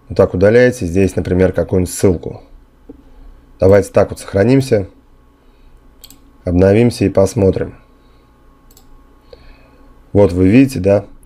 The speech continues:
я открыл всплывающее окно, и оно намного меньше, да, чем открывалось раньше. Здесь у нас показано, что мы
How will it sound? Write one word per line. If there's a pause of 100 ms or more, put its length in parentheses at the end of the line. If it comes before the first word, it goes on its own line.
(260)
я
открыл
всплывающее
окно,
и
оно (360)
намного
меньше,
да,
чем
открывалось
раньше. (140)
Здесь
у
нас (320)
показано,
что
мы